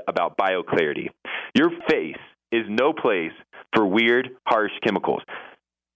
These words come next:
So BioClarity doesn't offer that, right? It's a natural product. BioClarity is unlike any traditional acne treatment. BioClarity doesn't use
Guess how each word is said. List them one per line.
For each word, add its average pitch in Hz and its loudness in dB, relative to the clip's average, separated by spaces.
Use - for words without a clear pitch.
So 151 4
BioClarity 156 0
doesn't 104 0
offer 113 2
that, - -2
right? 95 2
It's - 2
a 127 4
natural 151 2
product. 113 2
BioClarity 135 2
is 107 0
unlike 131 0
any 139 2
traditional 123 2
acne 110 2
treatment. 78 -2
BioClarity 156 0
doesn't 127 0
use 117 2